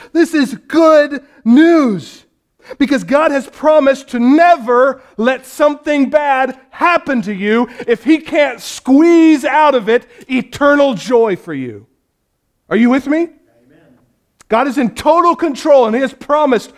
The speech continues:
Speaker 1: through Jesus that everything that happens to you, good and bad, will turn for you an eternal good, an eternal weight of glory, Paul says. Isn't that good news?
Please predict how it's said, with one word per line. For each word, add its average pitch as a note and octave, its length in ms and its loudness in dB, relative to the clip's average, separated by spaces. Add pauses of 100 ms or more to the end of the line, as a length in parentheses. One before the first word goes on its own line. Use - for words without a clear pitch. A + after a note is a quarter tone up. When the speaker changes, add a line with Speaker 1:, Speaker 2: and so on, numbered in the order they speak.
(140)
Speaker 1:
through D4 300 2
Jesus A#3+ 640 0
that F3+ 280 -6
everything D#4+ 680 0
that C4 80 0
happens B3 380 -4
to A3 80 -10
you, G3+ 100 -6
good C4 420 0 (160)
and B3 220 0
bad, A#3 320 -2
will D4 420 0
turn D4 400 0
for C#4 160 -6
you A3 540 0 (200)
an G#3 160 -4
eternal C4 1080 0 (400)
good, F#3+ 540 -2
an C#3 120 -12
eternal D4 720 -2
weight A3 420 -4 (240)
of F3 180 -10
glory, F3+ 380 -2
Paul C3 240 -14
says. A2 360 -20
Isn't B3 100 -2
that A#3 180 -4
good C#4+ 180 -2
news? D4+ 600 -4